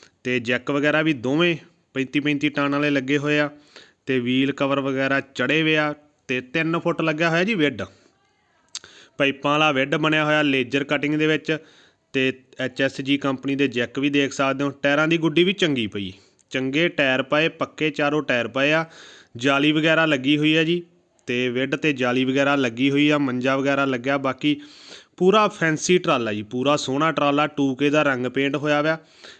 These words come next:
ਤੇ ਰੰਗ ਵੀ ਬਹੁਤ ਚੰਗਾ ਮਹਿੰਗਾ ਵੀਰ ਨੇ ਕਰਾਇਆ ਹੋਇਆ। ਤੇ ਬਾਕੀ ਇਹ ਏਰੀਆ ਖੜਾ ਜੀ ਫਤਿਹਗੜ੍ਹ, ਫਤਿਹਗੜ੍ਹ ਚੂੜੀਏ ਏਰੀਏ ਦੇ ਵਿੱਚ ਖੜਾ। ਰੇਟ ਵੀ ਮਾਲਕ ਦੁਆਰਾ ਜਿਹੜਾ ਰੱਖਿਆ ਗਿਆ ਜੀ ਦੋ ਲੱਖ ਤੇ ਨੱਬੇ ਹਜ਼ਾਰ ਰੁਪਈਆ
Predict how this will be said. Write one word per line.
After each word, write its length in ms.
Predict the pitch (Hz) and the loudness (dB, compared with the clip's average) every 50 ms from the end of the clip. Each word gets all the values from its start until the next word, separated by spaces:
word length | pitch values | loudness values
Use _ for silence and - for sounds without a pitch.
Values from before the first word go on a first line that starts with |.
| _ - | _ -4
ਤੇ 140 | - 139 131 | -2 0 0
ਰੰਗ 240 | 123 123 127 131 131 | 0 0 0 0 0
ਵੀ 140 | 139 151 160 | 2 0 0
ਬਹੁਤ 320 | 135 123 139 156 175 175 - | 0 2 2 2 2 0 0
ਚੰਗਾ 280 | 160 139 143 143 151 | -2 -2 0 0 0
ਮਹਿੰਗਾ 300 | 147 143 143 151 160 165 | 0 0 0 0 0 0
ਵੀਰ 200 | 156 147 143 139 | 2 0 0 0
ਨੇ 140 | 143 143 143 | -2 -4 -2
ਕਰਾਇਆ 280 | 139 147 143 139 139 139 | -2 0 0 0 0 2
ਹੋਇਆ। 220 | 143 143 147 143 147 - - - - - _ _ _ _ - _ - | 2 2 0 0 -4 -10 -20 -20 -20 -20 _ _ _ _ -18 _ 0
ਤੇ 120 | 151 147 147 | 2 2 2
ਬਾਕੀ 320 | 135 147 151 151 - 175 175 | 4 2 0 0 2 2 4
ਇਹ 240 | 180 180 185 175 - - | 4 4 2 0 0 -2
ਏਰੀਆ 340 | 160 156 156 151 165 175 160 | 0 0 0 2 2 0 0
ਖੜਾ 180 | - 170 180 | 0 0 0
ਜੀ 60 | 190 208 | 0 0
ਫਤਿਹਗੜ੍ਹ, 500 | 202 - 165 143 139 123 110 107 92 87 - - | 0 -2 -2 0 0 -2 -2 -2 -8 -10 -12 -12
ਫਤਿਹਗੜ੍ਹ 460 | - 113 101 123 127 123 135 143 147 | -12 -8 -6 -4 -2 0 0 -2 -2
ਚੂੜੀਏ 460 | 143 - 143 135 139 139 143 147 147 | -2 -2 0 2 2 2 4 2 2
ਏਰੀਏ 240 | 143 139 139 143 147 | 2 2 2 0 0
ਦੇ 80 | 143 147 | 2 0
ਵਿੱਚ 200 | 147 143 147 151 | -2 -2 -4 -4
ਖੜਾ। 300 | - 135 131 151 156 151 - - - - - - - - _ - | -4 -2 0 0 0 0 -4 -12 -20 -20 -20 -20 -20 -20 _ -2
ਰੇਟ 280 | 127 147 156 160 156 175 | 2 2 4 4 2 2
ਵੀ 160 | 170 180 185 | 4 4 4
ਮਾਲਕ 380 | 170 165 151 147 147 147 - 165 | 4 4 2 2 2 2 0 0
ਦੁਆਰਾ 260 | 151 156 156 156 156 | 0 2 2 2 2
ਜਿਹੜਾ 160 | 156 160 160 165 | 2 2 2 0
ਰੱਖਿਆ 260 | 160 156 - - 143 | 0 0 -2 -2 -2
ਗਿਆ 120 | 139 156 | 0 2
ਜੀ 80 | 165 170 | 2 2
ਦੋ 280 | 147 127 139 139 143 147 | 2 4 4 4 4 4
ਲੱਖ 260 | 151 151 151 - - | 4 2 0 -2 -4
ਤੇ 120 | - 208 | -2 0
ਨੱਬੇ 320 | 196 196 180 135 120 127 123 | 0 2 0 0 2 2 2
ਹਜ਼ਾਰ 180 | 123 127 120 | 2 2 0
ਰੁਪਈਆ 240 | 95 80 - 95 87 | -2 -8 -14 -18 -18